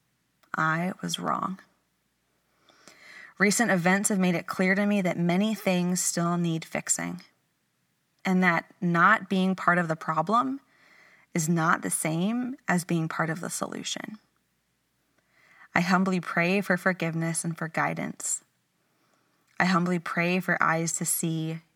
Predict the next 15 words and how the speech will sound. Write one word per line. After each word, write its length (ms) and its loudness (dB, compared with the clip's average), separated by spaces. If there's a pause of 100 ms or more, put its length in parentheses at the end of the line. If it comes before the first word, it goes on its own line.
(160)
ears 360 -2
to 100 -4
hear, 600 -6
and 140 -8
hands 440 -8
to 120 -6
raise 260 -6
up. 300 -6 (3250)
I'm 180 -8
really 140 -4
<laughs> 20 -14
proud 300 -4
of 140 -8
my 60 -8
dad. 260 -14